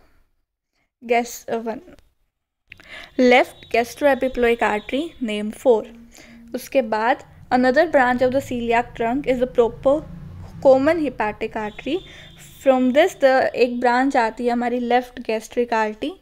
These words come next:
uh, artery which anastemo-, anastomoses with the right gastric artery। Then we have the pancreaticoduodenal artery which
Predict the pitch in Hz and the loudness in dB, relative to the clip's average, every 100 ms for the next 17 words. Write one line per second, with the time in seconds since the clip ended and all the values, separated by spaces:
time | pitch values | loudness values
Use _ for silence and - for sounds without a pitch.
0 | - 226 214 233 220 - 320 - - - | -4 0 2 2 0 -4 -6 -8 -20 -10
1 | 254 269 - 247 247 247 285 269 247 - | -4 -2 0 0 0 0 0 0 0 -2
2 | 247 240 254 285 254 240 240 294 - - | -2 -2 -2 -2 0 0 2 0 0 -2
3 | 226 262 262 220 214 208 208 - 214 214 | -2 2 2 0 -4 -8 -10 -10 -10 -8
4 | 202 - - - _ _ _ _ - 226 | -10 -12 -16 -18 _ _ _ _ -10 -2
5 | 240 269 370 - _ 233 262 269 226 254 | 0 0 -2 -10 _ -4 -2 0 0 0
6 | 254 240 240 240 226 233 254 269 247 240 | 0 0 0 0 0 -2 0 0 0 -4
7 | 226 233 233 208 208 - 302 370 _ - | -4 -2 -2 -2 -4 -6 -6 -8 _ -4
8 | 240 240 | -2 -2